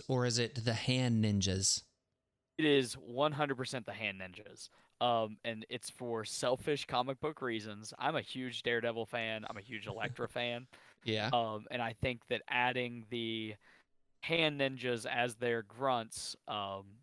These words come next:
Speaker 2: it's a lot of flavor for the characters. The Shadowlands story, um, it's very flavorful. Um, yeah, so yeah, it, just being an Elektra fan, and like I said, being a, a Daredevil fan, I,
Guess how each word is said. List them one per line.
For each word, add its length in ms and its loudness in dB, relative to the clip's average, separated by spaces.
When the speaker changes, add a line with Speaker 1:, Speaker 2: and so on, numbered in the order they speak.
Speaker 2:
it's 140 -8
a 80 2
lot 160 4
of 80 -8
flavor 400 -4
for 140 -10
the 80 -12
characters. 500 -6
The 80 -14
Shadowlands 520 -2
story, 520 -6
um, 220 -4
it's 120 -12
very 200 4
flavorful. 720 -4
Um, 300 -4
yeah, 420 -2
so 120 -4
yeah, 220 4
it, 180 -6
just 180 -10
being 240 -2
an 60 -6
Elektra 380 -4
fan, 320 -6
and 100 -14
like 140 -12
I 40 -20
said, 280 -6
being 240 -8
a, 60 -10
a 80 -8
Daredevil 400 -6
fan, 280 -8
I, 120 -6